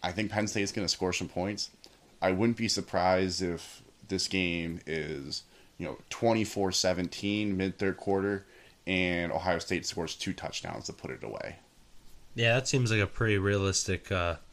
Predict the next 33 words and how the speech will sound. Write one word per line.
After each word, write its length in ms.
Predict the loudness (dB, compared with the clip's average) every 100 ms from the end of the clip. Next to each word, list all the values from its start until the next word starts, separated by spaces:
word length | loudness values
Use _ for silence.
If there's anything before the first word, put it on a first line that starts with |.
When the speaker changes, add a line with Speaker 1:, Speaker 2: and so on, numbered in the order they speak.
| -18 -16 -18 -20 -20 -20 -18 -18 -12 0
Speaker 2:
realistic 520 | 2 4 4 2 0
thing 120 | 4
that 160 | 6 6
could 100 | 4
easily 280 | 2 2
happen, 320 | 4 4 2 -2
especially 420 | 0 0 2 4
off 240 | 2 2
of 180 | -4 -6
a 60 | -6
turnover 720 | 0 2 4 4 4 2 0
and 140 | -2 -2
then 140 | 0
just 160 | -2 -2
another 240 | -2 -2
touchdown 440 | -2 -4 -2 -4
to 40 | -4
put 160 | -2
it 100 | 0
away. 280 | 0 0 0
That, 260 | 0 -4 -4
that 160 | -4
seems 320 | -2 -4 -2 0
really 200 | 0 2
realistic. 640 | 0 0 -2 -4 -6 -6 -16 -18 -18 -18 -14 -6
Um, 240 | -2 -2 -4 -8 -8 -10 -14 -12 -12 -12 -14 -18 -16
the, 100 | -10
the 80 | -6
spread's 320 | 4 6 6
at 100 | 6
eighteen 460 | 4 2 2 2 4
right 140 | 4
now. 320 | 4 2 2